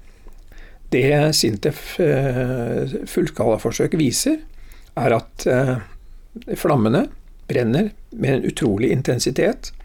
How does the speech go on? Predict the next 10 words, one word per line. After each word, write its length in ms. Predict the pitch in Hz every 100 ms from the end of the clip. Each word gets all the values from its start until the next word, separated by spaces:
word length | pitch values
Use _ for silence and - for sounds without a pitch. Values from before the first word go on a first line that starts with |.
| - - - - - - - - -
De 220 | 139 135
avgir 600 | - 117 104 135 151 165 - - -
blåsyregass 880 | 139 123 - 104 117 143 - - - 494
og 640 | 214 123 120 117 139 143
kullås, 460 | - 123 294 - - - - - - - - - - -
som 220 | - 131
er 140 | 135 117
dødelig, 480 | 123 95 104 175 285 - - - - - - - - -
og 320 | - 135 139 165 - - -
brannen 440 | 123 107 135 175